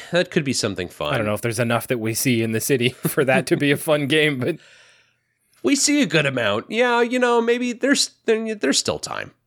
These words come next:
Speaker 1: Um, it was meant to be a spiritual successor to
Speaker 2: Mm-hmm.
Speaker 1: a game we played in, uh, our previous podcast,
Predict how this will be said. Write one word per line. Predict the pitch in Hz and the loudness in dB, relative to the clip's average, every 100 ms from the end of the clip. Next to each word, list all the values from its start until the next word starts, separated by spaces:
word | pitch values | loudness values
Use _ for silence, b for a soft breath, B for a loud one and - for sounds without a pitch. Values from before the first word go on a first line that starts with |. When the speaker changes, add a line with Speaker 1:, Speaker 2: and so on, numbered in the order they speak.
| _ _ _ _ _ _ _ _ _ - | _ _ _ _ _ _ _ _ _ -14
Speaker 1:
Um, | - 64 50 _ _ _ - | -14 -14 -18 _ _ _ -2
it | 135 | 2
was | 143 139 | 2 2
meant | 147 | -2
to | 139 | 0
be | 120 | -2
a | 113 | 0
spiritual | - - 120 113 107 - 98 92 85 | -2 -4 -2 0 -2 -2 -2 0 -2
successor | 82 - - 98 85 - 80 | -2 -4 -2 -2 -2 -4 -8
to | - 87 78 76 71 - | -8 -8 -8 -10 -12 -10
Speaker 2:
Mm-hmm. | 131 107 - | -8 -8 -10
Speaker 1:
a | |
game | 90 90 85 | -4 -2 -2
we | 82 | -6
played | - 90 80 73 64 - - | -4 -2 -2 -2 -8 -16 -10
in, | 80 71 69 65 | -8 -6 -8 -10
uh, | 60 55 | -10 -10
our | - 80 | -6 -6
previous | - 85 73 76 73 - - - _ _ _ _ _ _ | -4 -6 -4 -6 -2 0 -2 -4 _ _ _ _ _ _
podcast, | - 73 67 - 71 67 - | -4 -4 -4 -4 -4 -2 -6